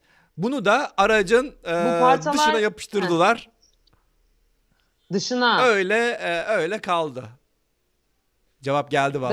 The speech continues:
Speaker 2: Dayanıklılık
Speaker 1: Aynen,
Speaker 2: testi mi?
Speaker 1: cevap geldi vallahi, evet.
Speaker 2: Vallahi oradan görmedim.
Speaker 1: Aynen.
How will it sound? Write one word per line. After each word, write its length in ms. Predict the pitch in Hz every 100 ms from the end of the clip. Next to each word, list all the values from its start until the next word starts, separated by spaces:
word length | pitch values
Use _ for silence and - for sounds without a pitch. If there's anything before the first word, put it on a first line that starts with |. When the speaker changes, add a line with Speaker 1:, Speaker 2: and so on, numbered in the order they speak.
| 226
Speaker 2:
Dayanıklılık 440 | 262 269 330 403
Speaker 1:
Aynen, 140 | - 453 240
Speaker 2:
testi 140 | -
mi? 40 | 285
Speaker 1:
cevap 320 | 226 135 -
geldi 320 | 127 120 123
vallahi, 380 | 117 104 104 107
evet. 340 | 104 101 - _ _ _ _ _ _ _ _ -
Speaker 2:
Vallahi 420 | 240 311 330 320
oradan 260 | 302 302 277
görmedim. 460 | 277 269 262 262 -
Speaker 1:
Aynen. 260 | 131 160